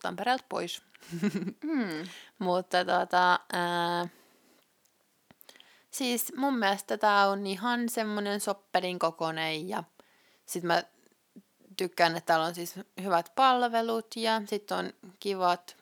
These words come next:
Speaker 1: järvet ja sit pääsee kävelee koko keskustan läpi,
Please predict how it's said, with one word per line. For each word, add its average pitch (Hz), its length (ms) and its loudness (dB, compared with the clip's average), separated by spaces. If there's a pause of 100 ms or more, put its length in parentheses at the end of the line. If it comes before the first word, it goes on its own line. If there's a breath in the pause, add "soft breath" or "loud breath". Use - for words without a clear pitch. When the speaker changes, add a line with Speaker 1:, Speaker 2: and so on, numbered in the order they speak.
(560 soft breath)
Speaker 1:
järvet 208 680 -2
ja 196 320 -2 (680 soft breath)
sit - 280 -2
pääsee 170 640 8 (160)
kävelee 156 600 4
koko 156 260 0
keskustan 151 760 -4
läpi, - 380 -4